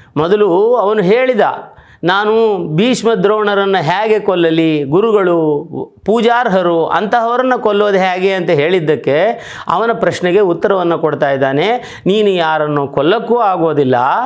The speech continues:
ಅವರು ಕೊಲ್ಲಲ್ಪಡುವುದೂ ಇಲ್ಲ. ಯಾಕೆ ಅಂದರೆ ಆತ್ಮಕ್ಕೆ ಸಾವಿಲ್ಲ. ಈ ಶರೀರ ಅನ್ನತಕ್ಕಂತಹದ್ದು ಅದು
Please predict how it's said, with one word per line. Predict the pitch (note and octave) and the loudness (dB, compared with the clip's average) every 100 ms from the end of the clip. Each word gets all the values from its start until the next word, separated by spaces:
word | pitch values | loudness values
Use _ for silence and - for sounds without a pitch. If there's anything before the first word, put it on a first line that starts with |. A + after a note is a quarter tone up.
| C4+ - _ _ _ _ _ _ _ _ _ - | -8 -16 _ _ _ _ _ _ _ _ _ -4
ಅವರು | E3 F3+ F#3 | -2 0 0
ಕೊಲ್ಲಲ್ಪಡುವುದೂ | F#3 D3 G3+ A3 G3+ G#3 A#3 B3 C4+ | 0 0 2 0 0 2 2 2 2
ಇಲ್ಲ. | G3 D#3 D3 D#3 E3 - - - | 2 2 0 0 -4 -12 -14 -4
ಯಾಕೆ | C#3+ D3+ D#3+ | -2 0 -2
ಅಂದರೆ | C#3 D3+ | 0 0
ಆತ್ಮಕ್ಕೆ | - C3+ E3 G3 D#3 C#3 G3 | -2 0 -2 -2 -6 -2 -4
ಸಾವಿಲ್ಲ. | G3 C#3+ C3 A#2+ A2 A#2 A2+ - _ _ _ - - - | -2 -2 -2 -4 -2 -4 -4 -10 _ _ _ -20 -20 -4
ಈ | B3 C4 | 0 0
ಶರೀರ | A#3 B3 D#4+ D#4 D4 | 2 2 2 0 0
ಅನ್ನತಕ್ಕಂತಹದ್ದು | C#4+ C4+ B3+ C4 B3 B3 G#3+ C4 C#4 - - - - | 0 0 0 2 2 0 2 0 0 -8 -20 -6 -4
ಅದು | F3 F3+ | 0 0